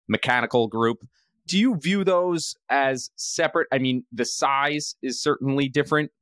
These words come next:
but when you look at the margins, twenty-five percent versus twenty-eight percent, there's a lot of similarities. Just when you approach looking at this business,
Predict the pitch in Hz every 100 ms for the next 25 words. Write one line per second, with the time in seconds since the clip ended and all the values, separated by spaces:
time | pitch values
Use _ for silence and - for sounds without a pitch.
0 | - 131 123 120 127 143 123 104 113 123
1 | 120 127 123 123 - - _ _ - 127
2 | 120 123 117 113 127 113 113 101 - 123
3 | 113 107 110 117 107 110 104 98 110 113
4 | - 117 104 104 110 120 127 - _ -
5 | - 156 156 139 143 143 - 143 139 123
6 | - - _ _ _ - 143 135 117 110
7 | 110 - 139 117 117 98